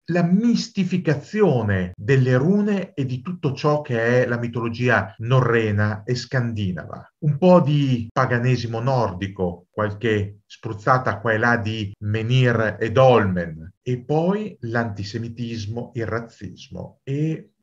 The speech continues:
un elemento che dà sempre un po' di sapore alla zuppa,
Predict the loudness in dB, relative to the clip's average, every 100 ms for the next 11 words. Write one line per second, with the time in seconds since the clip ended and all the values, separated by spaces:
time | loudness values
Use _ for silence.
0 | _ -4 0 0 0 2 0 2 4 4
1 | 2 -2 -4 -2 0 2 0 2 0 0
2 | 0 0 -2 -4 -2 0 0 -2 -6 -8
3 | -12 -18 -20